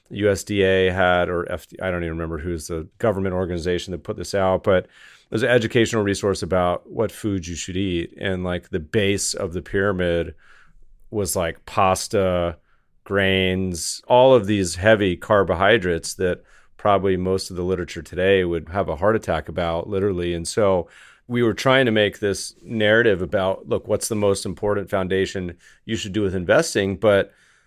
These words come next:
go back fifty years and that entire process looked different. And not to be too judgmental about it too, because most of us simply are extrapolating from our history and what we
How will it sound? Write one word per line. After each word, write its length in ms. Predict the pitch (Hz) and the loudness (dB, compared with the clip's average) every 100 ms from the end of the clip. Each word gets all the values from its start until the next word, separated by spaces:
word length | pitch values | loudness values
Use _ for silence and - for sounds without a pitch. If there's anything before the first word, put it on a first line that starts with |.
| _ _ | _ _
go 160 | 95 113 | 2 4
back 280 | 104 101 - | 4 2 0
fifty 340 | 120 - 107 | -4 -4 -2
years 560 | 104 127 110 92 95 - | 2 4 4 0 -4 -8
and 180 | 107 | -4
that 320 | 101 95 92 _ _ _ _ _ _ _ _ _ _ _ _ _ _ - | -2 -2 -4 _ _ _ _ _ _ _ _ _ _ _ _ _ _ -10
entire 440 | 110 - 117 104 | -6 2 4 4
process 640 | 82 110 107 - 95 - 104 | 2 2 2 2 -2 -2 -4
looked 180 | 101 | -4
different. 420 | - 165 - 71 - - | -2 -4 -4 -12 -12 -2
And 180 | 131 | 2
not 200 | 135 139 139 | 4 4 2
to 60 | |
be 140 | 123 113 | -4 -2
too 200 | - 117 | -2 2
judgmental 500 | 113 104 104 185 175 | 4 4 4 6 6
about 260 | 95 92 | 4 4
it 120 | 95 - | 2 2
too, 200 | 190 110 | 4 2
because 380 | 104 117 98 | 0 0 0
most 320 | 104 117 117 135 | 2 2 4 0
of 100 | 110 | 0
us 160 | 107 | 0
simply 600 | - 113 107 107 101 95 - _ _ _ _ | -2 -4 -2 0 0 -2 -8 _ _ _ _
are 160 | 113 110 | -2 -2
extrapolating 800 | - - 113 113 107 101 101 95 | -2 0 0 2 0 2 0 -4
from 200 | 107 101 | -4 -2
our 460 | 98 92 92 87 - _ _ _ _ _ - | 0 2 0 -4 -10 _ _ _ _ _ -8
history 680 | 123 123 - 104 95 107 | -4 -4 -2 -2 0 0
and 200 | 127 101 | 0 0
what 240 | 101 - - | -2 -2 -6
we 420 | 104 98 95 | -4 -4 -4